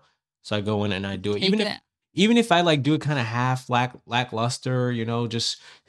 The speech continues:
Speaker 1: going through the motions of
Speaker 2: The
Speaker 1: it, I
Speaker 2: attempt
Speaker 1: wanna,
Speaker 2: is there.
Speaker 1: yeah, I wanna make sure I at least go through the motions and do it to build the, the habit up at this point. And so far, so good.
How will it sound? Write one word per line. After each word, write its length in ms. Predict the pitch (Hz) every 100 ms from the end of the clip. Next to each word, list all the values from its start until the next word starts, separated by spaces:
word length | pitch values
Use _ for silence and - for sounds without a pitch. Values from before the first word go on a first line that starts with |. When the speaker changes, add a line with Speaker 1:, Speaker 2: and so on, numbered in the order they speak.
| -
Speaker 1:
going 200 | 127 131
through 120 | 131
the 80 | 113
motions 400 | 113 143 135 113
of 160 | 107 107
Speaker 2:
The 140 | 262
Speaker 1:
it, 180 | 262 -
I 60 |
Speaker 2:
attempt 200 | 226 208 220
Speaker 1:
wanna, 100 | 113
Speaker 2:
is 200 | 170 160
there. 260 | 156 139 170
Speaker 1:
yeah, 240 | 123 98
I 40 |
wanna 280 | 104 123 120
make 180 | 110 113
sure 200 | - 110
I 120 | 98
at 80 | 85
least 200 | 120 113
go 160 | 107 104
through 140 | 101
the 60 | 95
motions 440 | 95 101 104 95
and 120 | 90
do 160 | 87 98
it 100 | 90
to 100 | -
build 400 | 85 95 92 87 -
the, 280 | 92 87 -
the 120 | 95
habit 380 | - 92 87 90
up 280 | 87 - - _ _ _
at 80 |
this 140 | 78 -
point. 200 | _ _ _ _ _ _ _ _ 110
And 440 | 131 135 135 127
so 160 | - 139
far, 200 | 147 139
so 160 | 147
good. 260 | 139 151